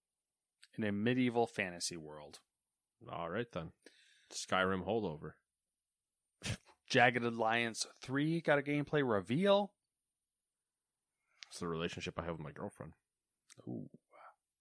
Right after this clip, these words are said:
Speaker 2: I don't have a girlfriend. You see what I did
Speaker 1: Outcast
Speaker 2: there?
Speaker 1: two?
Speaker 2: <laughs> Hey.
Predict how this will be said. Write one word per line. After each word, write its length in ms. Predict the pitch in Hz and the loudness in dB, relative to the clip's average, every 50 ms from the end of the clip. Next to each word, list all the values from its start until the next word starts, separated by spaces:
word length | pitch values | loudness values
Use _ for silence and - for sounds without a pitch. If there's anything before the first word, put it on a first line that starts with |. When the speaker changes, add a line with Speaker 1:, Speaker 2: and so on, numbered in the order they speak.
| _ _ _ _ - | _ _ _ _ -2
Speaker 2:
I 80 | 101 101 | -2 -2
don't 120 | 92 82 | 0 0
have 160 | 90 98 92 | -2 -2 -2
a 40 | 85 | -4
girlfriend. 400 | 76 76 73 69 - - - - _ _ _ _ _ - _ _ _ _ _ - | -6 -10 -12 -12 -12 -14 -14 -14 _ _ _ _ _ -20 _ _ _ _ _ -10
You 60 | 120 | 0
see 200 | 117 127 135 139 | 6 8 8 8
what 100 | 95 92 | 8 6
I 40 | 95 92 | 4 6
did 40 | 131 | 8
Speaker 1:
Outcast 240 | 131 127 127 123 127 127 120 | 10 10 10 10 8 8 8
Speaker 2:
there? 160 | 113 110 120 | 8 6 4
Speaker 1:
two? 420 | - - 147 143 147 156 175 208 214 | 4 6 8 10 10 12 10 10 8
Speaker 2:
<laughs> 100 | 151 - - - | 4 0 -4 -10
Hey. 80 | - | -16